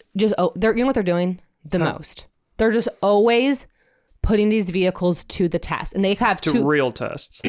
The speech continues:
Speaker 1: <clears throat> to real tests. And they have two awards that they could bring out, which are the top safety pick and the top safety pick plus. And they change, like, what vehicles have to do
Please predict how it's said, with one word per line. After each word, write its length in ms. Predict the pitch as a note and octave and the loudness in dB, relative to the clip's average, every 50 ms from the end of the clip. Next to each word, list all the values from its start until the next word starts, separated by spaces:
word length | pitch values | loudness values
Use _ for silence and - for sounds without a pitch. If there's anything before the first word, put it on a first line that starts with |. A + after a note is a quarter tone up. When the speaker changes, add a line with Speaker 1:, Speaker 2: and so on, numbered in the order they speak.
| - - C#4+ | -4 0 0
Speaker 1:
<clears throat> 220 | C4 A3 F3 - | 0 0 0 -2
to 120 | - - B3 | -4 -2 0
real 180 | G#3+ G#3+ F#3+ F#3 | 2 2 2 0
tests. 260 | - E3+ - - - | 0 -4 -6 -4 -2
And 100 | G#3 A3 | 0 2
they 80 | A#3 A3+ | 2 2
have 140 | G#3+ - | 0 0
two 240 | - - - B3 D4 | -2 0 2 2 4
awards 440 | E4 D#4 C#4 A#3+ G#3 F3 F3+ F3 - | 4 4 4 4 4 4 4 2 0
that 100 | G3 F3+ | -2 -2
they 100 | F#3+ F3 | -2 -2
could 140 | D#3 E3+ D#3 | -2 -2 0
bring 180 | F#3 F#3+ E3 | 0 0 0
out, 260 | E3 D3+ C#3+ B2+ - - - - - - - - | 0 0 -2 -2 -6 -8 -16 -20 -20 -20 -8 0
which 180 | - A3+ A3 - | 0 2 2 2
are 100 | - G3 | 2 0
the 80 | F#3+ F#3 | 0 0
top 380 | - - - G#3 G#3 A3+ - - | -2 -4 -2 0 0 0 0 0
safety 340 | - A3 G#3+ - - A3+ | 0 0 0 0 -2 -4
pick 300 | - - G3 E3+ E3+ - | -2 0 0 0 0 0
and 80 | F3+ F3+ | -2 -2
the 60 | F#3 | -2
top 320 | - - - F#3 - - - | -2 -2 -2 -2 -2 -2 -2
safety 260 | - F3 E3+ - F3+ | -4 -4 -2 -2 -2
pick 260 | - - E3 - - | -2 -2 -2 -2 -4
plus. 380 | - - C#4 C4 A3 G3+ F3+ - - - - - - - - - | -4 -2 2 2 2 2 0 -2 -8 -16 -20 -20 -20 -8 -2 0
And 120 | A3 A3 | 0 2
they 140 | G#3+ G#3+ A3 | 2 0 0
change, 560 | - - - C#4+ D4 D#4+ D#4 C#4 B3 A3+ - | -2 -2 0 0 2 2 2 0 0 0 2
like, 240 | G#3+ F3 E3+ - - _ _ _ _ _ _ _ _ | 2 0 0 -2 -6 _ _ _ _ _ _ _ _
what 300 | - F#3+ A3 A#3 - G3 | 0 2 2 2 2 0
vehicles 480 | F#3 F3+ G3+ G3 G3+ - - G3+ G3 - | -2 -2 0 0 0 0 0 -2 -2 -2
have 320 | - - G3+ F#3+ F#3+ - - | -2 -2 -2 -2 -2 -2 -4
to 120 | - F#3+ | -4 -6
do 460 | D#3 - F#3+ E3+ E3+ F3 F3+ F#3+ G#3+ | -2 0 0 2 2 4 2 2 0